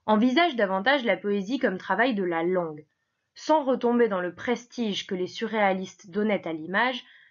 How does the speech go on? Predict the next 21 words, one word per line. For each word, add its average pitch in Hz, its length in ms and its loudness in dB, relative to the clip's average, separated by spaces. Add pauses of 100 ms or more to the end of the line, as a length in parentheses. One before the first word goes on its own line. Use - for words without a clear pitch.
(160)
les 294 120 4
poètes 220 360 2
vont 208 160 -6
utiliser 226 520 -2
la 185 160 2
langue 208 300 0
pour 196 160 -2
dire 247 180 2
le 233 120 2
réel 185 340 0
de 196 100 -4
façon 180 360 -4
nouvelle, 202 500 0 (160)
pour 175 320 -6
revivifier 262 640 0
le 226 80 2
réel 180 460 -2
en 208 120 2
revivifiant 190 560 -2
la 196 140 0
langue. 165 240 -10